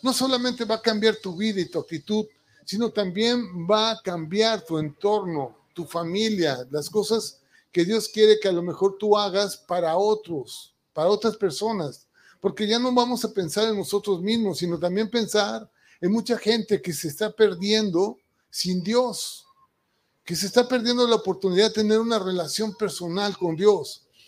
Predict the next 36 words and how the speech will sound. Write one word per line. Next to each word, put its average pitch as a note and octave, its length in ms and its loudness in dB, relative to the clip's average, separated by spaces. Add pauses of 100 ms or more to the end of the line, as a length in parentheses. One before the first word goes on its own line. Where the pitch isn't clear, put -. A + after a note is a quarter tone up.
y E3 100 -2
Dios G#3+ 340 4
está F#3+ 180 -4
interesado G#3+ 720 0
realmente F3 380 -2
en E3+ 80 -2
las D3 100 -2
personas, D3+ 640 -4 (280)
y F3 80 -4
tú A#3+ 200 2
y A3+ 120 4
yo G#3 260 6
somos G3+ 600 -2
sus D#3+ 160 -10
mensajeros, D3 840 0 (300)
somos G#3+ 360 2
sus F3 280 -4 (120)
embajadores. E3 1160 0 (100)
Dios E3+ 160 2
nos F3 180 -2
ha F3 60 0
llamado E3+ 380 4
así. F3 360 -2 (300)
José, A#3+ 580 2 (360)
pues, G3+ 260 8
cumplió A3+ 460 2
el A#3+ 160 -4
plan G3 260 0
de D#3+ 100 0
Dios, B2+ 540 -6 (360)
¿sí? F#3 320 -4
Él A3+ 360 4 (100)
fue G#3+ 180 6
llamado G#3 640 0
y F#3+ 80 -8
cumplió, A3+ 600 -2